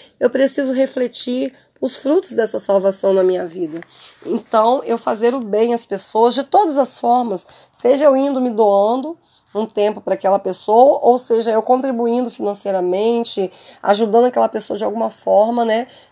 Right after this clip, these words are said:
E o mundo de alguma forma, e principalmente sendo fiel a Deus naquilo que ele me pediu, com certeza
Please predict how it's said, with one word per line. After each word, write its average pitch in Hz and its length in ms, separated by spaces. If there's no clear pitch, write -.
E 233 80
o 240 60
mundo 240 440
de 202 80
alguma 202 220
forma, 240 440
e 254 100
principalmente 320 600
sendo 262 180
fiel 240 580
a 302 140
Deus 233 280
naquilo 240 360
que 285 100
ele 247 100
me 233 120
pediu, 220 500
com 247 320
certeza 202 760